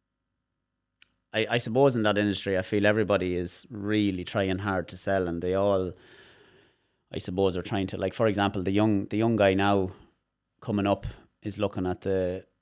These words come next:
a page that might have, say, a hundred thousand followers, for example, and they assume that that guy is making a lot of money,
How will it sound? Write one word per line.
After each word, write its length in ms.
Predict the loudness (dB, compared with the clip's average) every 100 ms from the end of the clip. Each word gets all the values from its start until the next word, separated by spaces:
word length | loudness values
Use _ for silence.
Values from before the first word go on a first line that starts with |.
| _ _ _ _ _ _
a 60 | -12
page 360 | -2 0 0 -4
that 80 |
might 180 | -6 -6
have, 180 | -4 -6
say, 220 | -6 -4
a 80 | -2
hundred 240 | -2 -4 -2
thousand 240 | -4 -2
followers, 340 | 0 2 2
for 120 | -4 -6
example, 400 | 0 0 -2 -12 _ _ _ _ _ _ _ _
and 120 | -6
they 120 | -2
assume 380 | -2 -2 -2 -2
that 100 | -2
that 180 | -6 -4
guy 100 | -4
is 140 | -4
making 280 | -4 -6 -6
a 40 |
lot 180 | -6 -4
of 60 | -2
money, 280 | 0 0